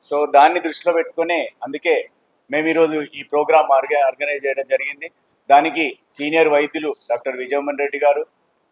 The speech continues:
డాక్టర్ మాధవి గారు and మన కరీంనగర్లో ఉన్న ఒకే ఒక్క నియోనాటాలజిస్ట్ అంటే పుట్టినప్పటి నుండి బేబీని చూసుకునే స్పెషలిస్ట్ ఎండిడిఎం ఒకే ఒక డాక్టర్ ఉన్నారు కరీంనగర్లో, ఆయన డాక్టర్ రామ్మోహన్ గారు, మా సెక్రటరీ, ఆ,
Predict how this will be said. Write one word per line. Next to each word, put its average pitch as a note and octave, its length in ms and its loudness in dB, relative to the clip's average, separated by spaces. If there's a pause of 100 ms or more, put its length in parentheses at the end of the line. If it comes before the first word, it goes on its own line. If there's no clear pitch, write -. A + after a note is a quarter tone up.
(160)
డాక్టర్ B2 240 -4
మాధవి C3 380 0
గారు C#3+ 340 2 (360)
and C#3+ 260 -4 (280)
మన C3 220 -2
కరీంనగర్లో D#3+ 640 2
ఉన్న D#3+ 160 0
ఒకే D3+ 360 0
ఒక్క D3+ 200 -2
నియోనాటాలజిస్ట్ C#3+ 920 -2
అంటే C3+ 200 -2
పుట్టినప్పటి D#3 640 -10
నుండి D3+ 200 -10
బేబీని C#3+ 400 -4 (100)
చూసుకునే C3+ 360 -10 (400)
స్పెషలిస్ట్ D3 520 -8
ఎండిడిఎం D3 520 -4
ఒకే C3+ 220 -6
ఒక C#3 180 -6
డాక్టర్ B2+ 320 -2
ఉన్నారు C3 180 -10
కరీంనగర్లో, A#2+ 640 -6
ఆయన B2 180 -12
డాక్టర్ B2+ 340 -8
రామ్మోహన్ C#3+ 440 -4
గారు, C#3+ 160 -2 (680)
మా B2+ 480 0
సెక్రటరీ, D3 540 -6 (1080)
ఆ, A#2+ 160 -2